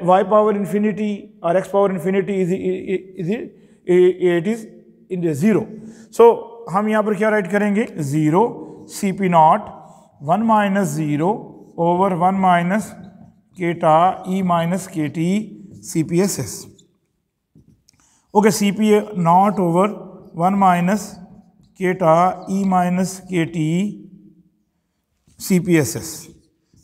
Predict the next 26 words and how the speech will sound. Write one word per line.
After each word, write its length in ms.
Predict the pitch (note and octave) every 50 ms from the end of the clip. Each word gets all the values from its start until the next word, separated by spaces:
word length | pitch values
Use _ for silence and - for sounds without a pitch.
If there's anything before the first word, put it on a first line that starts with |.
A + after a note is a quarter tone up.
| -
यहाँ 180 | F3 G#3+ C4 C4
हमने 140 | B3+ B3+ B3+
बहुत 200 | A3 A3 A3+ G#3+
सारे 180 | G#3+ G#3+ G3+ E3+
फैक्टर 240 | F3+ F#3 - G3+
सीखने 360 | D#3+ C#3 E3+ D3+ B2 C#3 C3 A2+
हैं। 180 | F#2+ D#2+ D2+ - _ _ _ _ _ _ _ _ _ _ _ _ _ _ _ _ _ _ _ _ -
आप 120 | - G3 G#3+
लोगों 140 | A#3 B3
को 60 | A#3+ A#3+
याद 240 | A3 G#3+ G#3+ A3
होगा, 220 | A3 G#3+ G#3 G#3+ A#3
जब 140 | G#3 A3+ G#3+
मैंने 180 | G#3 G#3 G#3 G#3
आप 100 | G#3 F#3+
लोगों 220 | G3 G3+ G3+ G3
को 160 | D#3+ G3+ G#3+ A#3 A#3 A3+ - - - - - - _ _ _ _ _ _ _ _ _ _ _ _ _ _ _ _ _ _ _ _ -
आईवी 460 | E3+ E3+ F3 F#3+ F#3 G3 G#3+ G#3+ G#3+
इन्फ्यूजन 560 | G3+ G#3 G3+ G3 F3 - - G#3+ G3 G3+ F#3+
सिखाया 400 | C#3 D#3 D3 B2 C3 B2 A#2 G#2+
था, 360 | G2+ - - A2 - - _ _ _ _ _ _ _ _ _ _ _ _ _ -
यही 200 | F3+ G#3+ B3+ B3+
टर्म 260 | F3 A#3+ A#3+ A#3 A3
थी 80 | G#3 A#3+
हमारे 240 | A3+ G#3+ G#3+ G#3
पास, 280 | G#3 F#3 G#3+ A3+ A#3+ -